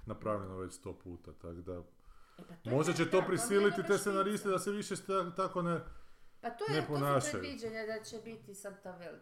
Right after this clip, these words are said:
Speaker 2: ta velika raslojavanja između, ono, ljudi koji
Speaker 1: Imam,
Speaker 2: su stvarno kreativno
Speaker 1: imam vam krasan
Speaker 2: moćni i
Speaker 1: primjer
Speaker 2: koji su, i
Speaker 1: iz
Speaker 2: koji su svi
Speaker 1: Hrvatske.
Speaker 2: masa, ono.
Speaker 1: Iz hrvatske kinematografije imam dva lijepa primjera.
Speaker 2: Mm.
Speaker 1: Jedan primjer da su redatelji napisali pismo
Speaker 2: Ok.
Speaker 1: koje sad traže da se potpiše.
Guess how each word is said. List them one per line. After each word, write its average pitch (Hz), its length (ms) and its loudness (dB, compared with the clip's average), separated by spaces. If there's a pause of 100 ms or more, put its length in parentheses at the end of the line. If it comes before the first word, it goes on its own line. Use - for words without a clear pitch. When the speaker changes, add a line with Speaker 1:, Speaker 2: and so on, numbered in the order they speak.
Speaker 2:
ta 185 60 -16
velika 170 360 -10
raslojavanja 160 840 -10
između, 160 520 -16
ono, 147 360 -14
ljudi 147 280 -18
koji 120 420 -14
Speaker 1:
Imam, 127 280 -4
Speaker 2:
su - 100 -16
stvarno 156 340 -16
kreativno 151 720 -18
Speaker 1:
imam 139 220 -6
vam 127 160 -4
krasan 127 360 0
Speaker 2:
moćni 107 60 -6
i - 40 -10
Speaker 1:
primjer 120 360 -2
Speaker 2:
koji - 200 -14
su, - 200 -12
i - 20 -10 (140)
Speaker 1:
iz - 20 -18
Speaker 2:
koji 117 120 -12
su - 60 -12
svi 117 100 -4
Speaker 1:
Hrvatske. 95 400 -6
Speaker 2:
masa, - 280 -14
ono. 82 160 -20 (180)
Speaker 1:
Iz - 140 -16
hrvatske 156 300 -4
kinematografije 123 580 -4
imam 120 120 -2
dva 120 140 2
lijepa 101 280 0
primjera. 85 460 -10 (160)
Speaker 2:
Mm. 185 120 -12 (320)
Speaker 1:
Jedan 139 220 -4
primjer 151 240 -4
da 131 80 0
su 131 140 -4
redatelji 131 420 -2
napisali 107 460 -8
pismo 98 440 -8 (320)
Speaker 2:
Ok. 185 140 -14
Speaker 1:
koje 107 120 -6
sad 120 180 -2
traže 113 300 -2
da 104 80 -8
se - 140 -12
potpiše. 92 600 -8